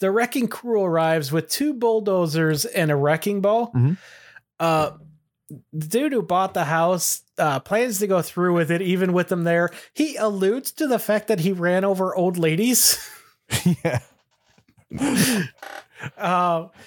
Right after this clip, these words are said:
Speaker 1: Grandpa fires the cannon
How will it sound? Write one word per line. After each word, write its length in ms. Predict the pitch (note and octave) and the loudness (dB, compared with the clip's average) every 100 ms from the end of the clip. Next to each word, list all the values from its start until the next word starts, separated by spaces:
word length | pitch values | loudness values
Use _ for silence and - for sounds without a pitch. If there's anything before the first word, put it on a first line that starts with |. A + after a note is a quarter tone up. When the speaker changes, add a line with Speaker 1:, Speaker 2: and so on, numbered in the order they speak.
| - - _ _ _ - _ - | -20 -20 _ _ _ -20 _ -4
Speaker 1:
Grandpa 440 | G3 C4+ C#4 B3+ | 0 0 0 -2
fires 680 | - - F3+ F#3+ A3 A3 F3 | -2 -2 0 2 2 2 2
the 120 | F3 | 0
cannon 680 | E3+ F#3 F#3 F#3 E3+ D3+ C#3+ | 0 0 2 2 2 0 -2